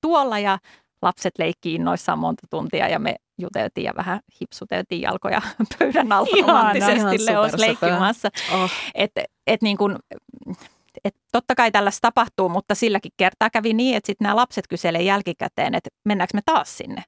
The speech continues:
Speaker 1: tavataanko me taas niitä ihmisiä.
Speaker 2: Aivan.
Speaker 1: Et kyllä mä sen takia on niinku itse pitänyt tosi korkeata kynnystä siinä, että lapset, lapsille se mun deittailuelämä olisi paljastunut mitenkään. Ja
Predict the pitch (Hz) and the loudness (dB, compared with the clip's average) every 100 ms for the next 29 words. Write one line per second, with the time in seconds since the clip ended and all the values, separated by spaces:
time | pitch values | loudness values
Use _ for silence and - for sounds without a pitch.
0 | _ 240 269 208 - 208 240 214 - - | _ 0 0 0 -2 -2 0 0 -2 -6
1 | - - - - - 180 170 180 233 226 | -8 -8 -8 -6 0 2 2 0 0 0
2 | 220 208 202 214 220 208 190 170 180 - | 0 0 0 0 0 -2 -2 -2 -2 -6
3 | - 185 180 180 - _ - - 214 - | -8 -6 -4 -4 -6 _ -14 -4 -4 -2
4 | 202 _ _ _ _ _ 185 180 180 185 | -4 _ _ _ _ _ -2 0 0 0
5 | 202 233 - 196 185 190 175 - - 170 | -4 -4 0 0 0 -2 -4 -6 -6 -4
6 | 165 175 - 170 175 160 175 170 - 160 | -4 -6 -6 -6 -6 -4 -4 -4 -2 -4
7 | - - - 165 - 170 156 - 175 165 | -4 -8 -4 -6 -4 -6 -6 -6 -6 -4
8 | 170 - 170 170 - 175 - - - - | -6 -4 -4 -4 0 0 0 -2 -4 -4
9 | 170 170 180 - - 156 - 165 - - | -2 -2 -4 -6 -8 -6 -6 -4 -2 0
10 | 170 | -2